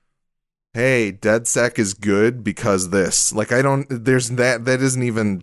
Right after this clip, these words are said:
present in the first thirty minutes of this game, other than, like, this one dude tried to stop some bombs from going off and he failed 'cause Zero Day fucked him up.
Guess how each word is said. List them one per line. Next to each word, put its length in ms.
present 640
in 180
the 100
first 440
thirty 340
minutes 360
of 120
this 160
game, 260
other 200
than, 160
like, 200
this 200
one 240
dude 260
tried 280
to 60
stop 300
some 140
bombs 280
from 140
going 300
off 260
and 80
he 60
failed 500
'cause 400
Zero 360
Day 180
fucked 280
him 120
up. 200